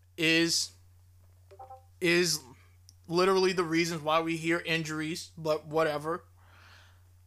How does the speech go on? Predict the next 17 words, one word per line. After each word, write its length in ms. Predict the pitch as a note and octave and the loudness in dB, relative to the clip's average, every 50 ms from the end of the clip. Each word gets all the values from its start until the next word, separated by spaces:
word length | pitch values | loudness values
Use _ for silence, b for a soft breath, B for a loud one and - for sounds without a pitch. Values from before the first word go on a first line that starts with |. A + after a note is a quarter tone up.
| - - - - - _ | -20 -20 -20 -20 -20 _
But, 300 | - D3+ D#3+ D3+ D3+ D3+ | -6 -2 0 2 2 2
um, 380 | D3 D3 D3+ D3 D3 C#3 C3+ - - - - _ _ _ _ _ - - - | 2 0 0 0 0 -2 -4 -10 -14 -20 -20 _ _ _ _ _ -20 -14 -8
he 120 | - E3+ E3+ | -6 -2 0
did 160 | F3 F#3 G#3 | 0 2 2
a 60 | G#3 | 2
dive 600 | F#3 F#3 F#3 F3 E3+ F3 E3+ E3+ F3 F3 E3+ - - | 2 2 2 4 4 4 4 4 2 0 -4 -8 -8
in, 120 | D#3+ D#3+ - - - - - - - | -8 -8 -8 -8 -14 -20 -20 -14 -6
in 100 | F3 E3+ | -4 -2
a 60 | D#3+ | -2
tag 320 | E3 - F3+ E3+ F3 F3+ F3 | 0 0 2 2 2 2 0
team 200 | - F3+ E3+ E3 | -2 -4 -2 0
match 200 | D#3+ D#3+ D#3+ - | 0 0 0 -2
against 300 | D#3+ D#3 D#3+ D#3+ D3+ - | -2 -2 -2 -2 -2 -4
the 80 | - | -6
Grizzled 380 | D#3 D3 D#3+ E3 D#3+ E3+ D#3+ D#3 | -6 -2 0 0 0 0 0 0
Young 180 | D#3 D#3 D#3 | 0 0 -2
Vets. 480 | D3 C#3 D3 D3 D3+ D3+ - - - - | -2 -2 -2 0 0 0 -2 -4 -10 -10